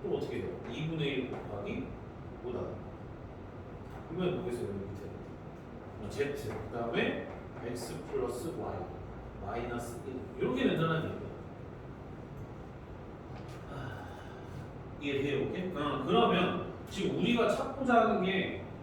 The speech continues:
어딨어? 지금, 지금 어딨어? 어딨어? 어딨어? 그러니까 저걸 갖다가 증명을 해야 되는 거거든? 저걸 증명을 해야 되는 거야. 봐봐라.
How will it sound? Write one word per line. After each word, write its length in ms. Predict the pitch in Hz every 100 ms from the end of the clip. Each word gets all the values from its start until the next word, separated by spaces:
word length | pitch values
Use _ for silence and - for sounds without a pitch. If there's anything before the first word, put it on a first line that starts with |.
| - - - -
어딨어? 480 | 110 - - 127 127 127 - - - -
지금, 180 | 120 117
지금 160 | 104 101 104
어딨어? 240 | 123 123 - - - - - - - - - - - - - 131 139 143 - - 147 143 - - - - - - - - -
어딨어? 60 |
어딨어? 260 | - - - - - - -
그러니까 160 | 139 135 175
저걸 300 | 226 226 214
갖다가 440 | 202 196 190 175
증명을 520 | - 165 185 185 160 196
해야 160 | 208
되는 220 | - 123
거거든? 340 | 107 101 - - -
저걸 200 | 135 135
증명을 400 | 139 151 165 135
해야 140 | 127 123
되는 280 | 120 113 -
거야. 340 | - - - - - - - -
봐봐라. 640 | 170 165 165 165 - -